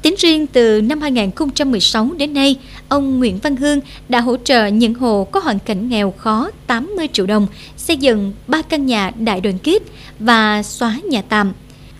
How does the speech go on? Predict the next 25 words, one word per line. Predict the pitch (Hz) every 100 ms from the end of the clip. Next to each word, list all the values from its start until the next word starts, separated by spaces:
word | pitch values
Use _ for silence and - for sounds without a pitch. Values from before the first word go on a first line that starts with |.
| -
Hỗ | - 269
trợ | 269 277 226
gần | 214 247 240 220
mười | 240 220
sáu | 190 - 247 311 453
triệu | 226
đồng | 214 214 202
làm | 220 220 202
cống | 196 233 240
thoát | - 370
nước, | 339 392 - - - -
đoạn | 247 220
đường | 220 220 202 -
qua | 294 269
thôn | 277 254
bốn, | 233 240 453 - - -
hỗ | - 247
trợ | 247 277 220 202 -
tám | - 240 349 -
chiếc | 403
xe | - 311
đạp, | 226 208 196 - - -
một | 262 240
ngàn | 247 233 226
hai | 220 339